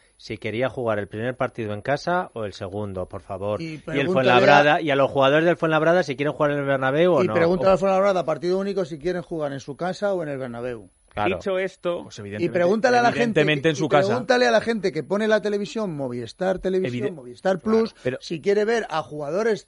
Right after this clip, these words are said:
Speaker 2: en este caso del Castilla, del segundo equipo, jugando o no.
Speaker 4: Pero
Speaker 2: O sea,
Speaker 4: escucha,
Speaker 2: es
Speaker 4: escucha,
Speaker 2: que, es que
Speaker 4: lo, lo de que pregunta, lo que preguntas del Fuenlabrada, si quisiera, si querría jugar en su estadio o fuera de él,
Speaker 2: Mm.
Speaker 4: porque la gente, ¿tú qué crees que contestaría?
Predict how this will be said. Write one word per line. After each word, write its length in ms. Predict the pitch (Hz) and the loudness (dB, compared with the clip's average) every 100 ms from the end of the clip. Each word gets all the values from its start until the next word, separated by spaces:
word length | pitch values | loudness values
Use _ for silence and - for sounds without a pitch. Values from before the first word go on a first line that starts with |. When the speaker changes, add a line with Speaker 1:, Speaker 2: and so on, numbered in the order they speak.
| - | -12
Speaker 2:
en 140 | 139 | -12
este 200 | 165 180 | -8 -6
caso 360 | 214 214 160 120 | -4 -4 -8 -8
del 200 | 139 123 | -8 -6
Castilla, 520 | 120 - 208 196 160 | -10 -6 -2 0 -2
del 100 | 123 | -4
segundo 320 | 147 151 190 | -8 -6 -2
equipo, 420 | 185 220 180 240 240 - | -2 -4 -2 -2 -2 -16
jugando 580 | _ 165 156 190 214 240 | _ -2 0 2 4 4
o 120 | 180 | 4
no. 280 | 147 147 120 - _ | 2 -2 -2 -10 _
Speaker 4:
Pero 100 | 127 | -8
Speaker 2:
O 40 | 131 | -4
sea, 80 | 143 | -2
Speaker 4:
escucha, 160 | - | 0
Speaker 2:
es 40 | 127 | 0
Speaker 4:
escucha, 320 | 123 - - | 0 2 2
Speaker 2:
que, 160 | 277 - | 2 -2
es 80 | 175 | -2
que 140 | 247 | -2
Speaker 4:
lo, 100 | 254 | 0
lo 160 | 175 160 | 2 4
de 100 | 160 | 4
que 80 | 151 | 2
pregunta, 340 | 135 170 185 | 2 2 2
lo 140 | 151 143 | 2 2
que 80 | 139 | 2
preguntas 320 | 143 170 196 | 2 2 0
del 100 | 180 | 0
Fuenlabrada, 460 | 185 170 139 127 | 0 2 2 2
si 160 | 120 120 | 0 -4
quisiera, 340 | 120 139 139 | -2 -2 -2
si 140 | 107 123 | -2 -2
querría 260 | 120 127 | 0 0
jugar 320 | 139 143 113 - | 0 4 2 2
en 180 | 117 113 | -4 -4
su 300 | - 127 110 | -2 0 0
estadio 420 | 120 - 139 123 | 2 2 4 4
o 40 | 113 | 0
fuera 260 | - 143 | 2 2
de 60 | 160 | 2
él, 160 | 202 - | 0 -6
Speaker 2:
Mm. 240 | 175 151 | -14 -12
Speaker 4:
porque 280 | 127 110 120 | -6 -4 -2
la 80 | 110 | -2
gente, 360 | 135 139 156 | -2 0 0
¿tú 140 | 127 131 | 0 -4
qué 120 | 123 | -4
crees 200 | 120 117 | -4 -4
que 80 | 110 | -4
contestaría? 580 | 113 107 - 101 92 | -4 -4 -6 -8 -8